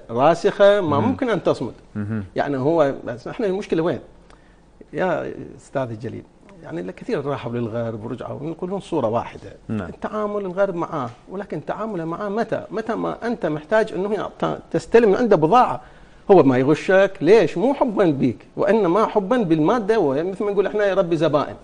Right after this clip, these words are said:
Speaker 1: مم.
Speaker 2: فهذا اللي سبب أنه ما يغشك ولا كذا
Speaker 1: مم.
Speaker 2: ولا هذه
Speaker 1: مم.
Speaker 2: الأمور الأخرى.
Speaker 1: مم.
Speaker 2: ولا الويلات والحروب اللي صادفتنا من الغرب واللي مرنا فيها دليل واضح على أنه الناس أصحاب مصلحة.
Speaker 1: نعم.
Speaker 2: المشكلة أنه هذا الارتقاء الأخلاقي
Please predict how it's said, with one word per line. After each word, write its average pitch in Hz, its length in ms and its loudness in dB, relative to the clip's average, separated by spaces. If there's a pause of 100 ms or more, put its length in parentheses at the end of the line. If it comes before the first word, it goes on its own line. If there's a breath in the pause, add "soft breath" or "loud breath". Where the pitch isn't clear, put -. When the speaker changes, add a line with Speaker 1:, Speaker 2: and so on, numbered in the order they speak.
Speaker 1:
مم. 117 480 -2
Speaker 2:
فهذا 233 240 6
اللي 233 240 2
سبب 180 320 0
أنه 170 160 4
ما 160 100 4
يغشك 180 420 0
ولا 156 160 4
كذا 127 260 2
Speaker 1:
مم. 196 60 2
Speaker 2:
ولا 151 280 2
هذه 147 140 0
Speaker 1:
مم. 143 60 0
Speaker 2:
الأمور 139 240 -2
الأخرى. 104 380 -6
Speaker 1:
مم. 98 200 -8 (1200 soft breath)
Speaker 2:
ولا 196 400 6
الويلات 156 640 4
والحروب 151 340 -2
اللي 135 380 -2
صادفتنا 135 640 -2
من 131 140 0
الغرب 127 320 -2
واللي 131 140 -2
مرنا 127 340 -4
فيها 240 280 -4
دليل 208 420 -2
واضح 170 420 2
على 156 160 2
أنه 170 240 -2
الناس 196 360 -4 (340)
أصحاب - 460 -4
مصلحة. 226 380 -4 (200)
Speaker 1:
نعم. 113 240 0 (300 loud breath)
Speaker 2:
المشكلة 208 460 0
أنه 208 220 0
هذا 262 160 -2
الارتقاء 175 560 0
الأخلاقي 151 580 0